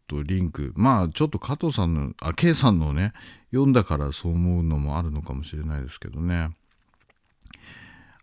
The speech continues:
あのー、そういう、こう、なんていうのかな、未来予測がですね、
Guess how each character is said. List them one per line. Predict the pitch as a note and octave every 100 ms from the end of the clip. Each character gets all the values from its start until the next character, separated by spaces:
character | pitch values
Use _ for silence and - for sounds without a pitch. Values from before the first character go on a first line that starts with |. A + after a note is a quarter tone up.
| -
あ | D2+
の | D2 C#2+ C#2 C#2 D2 D2+
ー、 | D#2 - - - - - - - -
そ | - - - A#2
う | A#2
い | G#2+ A2 G#2+ G#2+ G#2
う、 | F2+ - - -
こ | F#2
う、 |
な | E2+ F2+
ん |
て | F2
い | E2
う |
の | C#2+
か | C2+
な、 | C#2+ C#2 D2 - _ _ _ _ -
未 | G2+ G2
来 | C3 D3+
予 | D3+
測 | C#3 F#2+ D#2 C#2+
が | C2
で | C2
す | -
ね、 | C#2 B1+